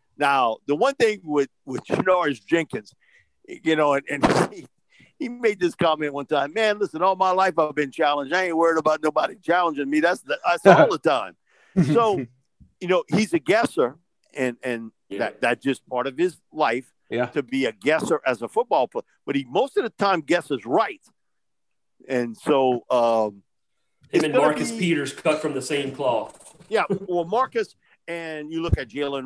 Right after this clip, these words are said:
Speaker 1: Ramsey. Jalen's very similar. Jalen's deal is, "Man, I just got a feel for where they're gonna throw it,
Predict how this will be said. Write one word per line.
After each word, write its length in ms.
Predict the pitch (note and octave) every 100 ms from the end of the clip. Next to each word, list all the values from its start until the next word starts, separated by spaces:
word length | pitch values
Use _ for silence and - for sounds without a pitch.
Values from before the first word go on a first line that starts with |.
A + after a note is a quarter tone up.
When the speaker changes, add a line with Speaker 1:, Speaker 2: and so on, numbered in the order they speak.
| D#3
Speaker 1:
Ramsey. 400 | A3+ A#3+ - G2+ _ _
Jalen's 400 | A#2+ G#3 C#4+ F#3+ G#2+
very 280 | D3+ D#3 C#3+
similar. 360 | - D4 F3 - _ _
Jalen's 380 | - B3 B3 F3+
deal 300 | - G3 F#3+
is, 220 | F#3+ F3
"Man, 180 | G3+ G#3+ -
I 100 | F3+
just 240 | F#3+ B3
got 180 | - G3+
a 40 | C#3+
feel 400 | - F#3 F#3 G3+
for 240 | - C#3+
where 200 | C3 D3
they're 100 | E3+
gonna 220 | F#3 G3
throw 300 | F3+ D#3+ D#3+
it, 100 | G#3+